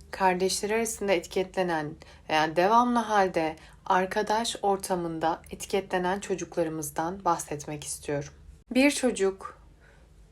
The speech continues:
kötü olduğu zaman dikkat çektiğinde veya mağdur olduğu için dikkat çektiğinde, her istediğini elde edebildiğinde ömür boyu bu rolü üstlenebilir. Bu videomuzu bugün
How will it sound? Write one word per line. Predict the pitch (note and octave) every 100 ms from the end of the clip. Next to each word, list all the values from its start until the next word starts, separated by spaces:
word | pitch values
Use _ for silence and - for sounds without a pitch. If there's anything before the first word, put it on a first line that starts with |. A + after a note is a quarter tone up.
| -
kötü | - A#3 A#3 D4+
olduğu | C#4 A3+ A3 G#3+ A3
zaman | G3 F3+ E3 D#3+ E3
dikkat | E3 - G#3+ G#3+
çektiğinde | - F3 - E3+ D#3+ D#3 D3 D3 - - - -
veya | F#3 G3+ G#3
mağdur | G3+ F#3+ F#3 G3 A3+
olduğu | B3+ A3+ G3+ G#3
için | G#3+ F#3+ - D#3 E3 - E3+
dikkat | D3 - F#3+ F#3+
çektiğinde, | F#3+ F#3 - E3 D#3 D3 - - - -
her | - C#4
istediğini | C4+ - G#3+ G3 F#3+
elde | F#3 F3 E3+ E3
edebildiğinde | E3 D3+ E3 D#3+ E3 D#3 D3+ D3+ F3+ - - - - -
ömür | G3+ A3 B3 F#3+
boyu | E3+ D#3+ D#3 F3+ G3+ -
bu | G3 G#3
rolü | F#3+ D#3 D3+
üstlenebilir. | D3+ - D3+ E3+ D#3+ C#3+ D3 - - - - - -
Bu | C4 F4
videomuzu | D#4 A3+ G#3+ G#3 G3+ A3+ E4 -
bugün | C4 B3+ G#3+ A3+